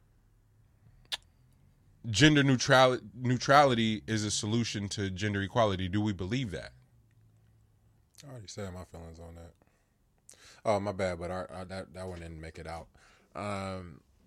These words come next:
Speaker 2: that was from when you, uh, when you have, like, the technical difficulties.
Speaker 1: Oh, yeah,
Speaker 2: We
Speaker 1: yeah,
Speaker 2: had, we
Speaker 1: yeah.
Speaker 2: had that conversation about that.
Speaker 1: Uh-huh.
Speaker 2: But, uh, I mean, y'all, y'all can allow that to take place if y'all want to in order to get gender equality,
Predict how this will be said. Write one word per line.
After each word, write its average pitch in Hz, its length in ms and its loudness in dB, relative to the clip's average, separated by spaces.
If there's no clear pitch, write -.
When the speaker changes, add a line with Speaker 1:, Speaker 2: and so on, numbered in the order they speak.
Speaker 2:
that 123 100 -4
was 120 120 -4
from 107 240 -6
when 104 140 -8
you, 98 180 -8
uh, 92 200 -8
when 95 160 -12
you 92 80 -12
have, 90 180 -12
like, 87 160 -14
the - 80 -16
technical 85 300 -16
difficulties. 92 360 -16
Speaker 1:
Oh, 107 260 4
yeah, 95 80 2
Speaker 2:
We 90 100 -2
Speaker 1:
yeah, 87 100 -2
Speaker 2:
had, 87 100 -6
we 92 60 -6
Speaker 1:
yeah. 92 80 -6
Speaker 2:
had 87 80 -8
that 85 120 -12
conversation 87 600 -14
about 85 240 -20
that. 87 260 -16
Speaker 1:
Uh-huh. 104 200 0
Speaker 2:
But, 101 440 -6
uh, 98 520 -8
I 110 100 -6
mean, 139 520 -4
y'all, 147 300 0
y'all 110 260 4
can 202 200 -4
allow 143 420 6
that 160 240 4
to 165 80 -8
take 170 240 -2
place 185 320 -2
if 107 140 -6
y'all 107 200 0
want 160 200 -2
to 175 340 -4
in 117 180 -6
order 123 160 -2
to 120 80 -8
get 120 220 -6
gender 127 260 -8
equality, 135 600 -8